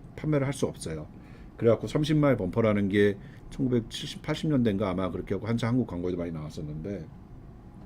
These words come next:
어, 그래서 일단 그 속도에 라면은 아무튼 차량에 크게 데미지가 있을 수는 없는 겁니다. 없는데, 어, 그래서 이제 이 사진을 가져가갖고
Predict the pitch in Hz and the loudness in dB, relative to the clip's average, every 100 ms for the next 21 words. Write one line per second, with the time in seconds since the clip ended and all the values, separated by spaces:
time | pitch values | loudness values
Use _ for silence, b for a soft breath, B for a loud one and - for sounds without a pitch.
0 | - - - - B B B B B B | -18 -18 -18 -18 B B B B B B
1 | - 92 90 87 95 98 92 - - 120 | -10 -6 -4 -4 -4 -2 -4 -8 -8 4
2 | 156 135 135 131 170 165 151 123 110 113 | 6 6 4 4 4 8 10 10 8 8
3 | 120 110 90 113 101 143 135 127 120 - | 6 4 0 -6 -2 4 6 6 2 2
4 | 151 123 98 110 117 92 107 - 107 87 | 0 2 0 2 2 0 -2 -2 -2 4
5 | 135 147 98 80 71 71 - 95 98 85 | 6 8 6 0 -8 -10 -10 -4 -4 -2
6 | 82 95 87 B B B B B - 87 | -2 -2 -2 B B B B B -6 -4
7 | 82 120 117 107 110 110 139 127 170 156 | -4 -2 0 0 0 0 0 0 4 4
8 | 139 101 107 104 90 - 123 123 | 4 4 4 4 2 4 4 4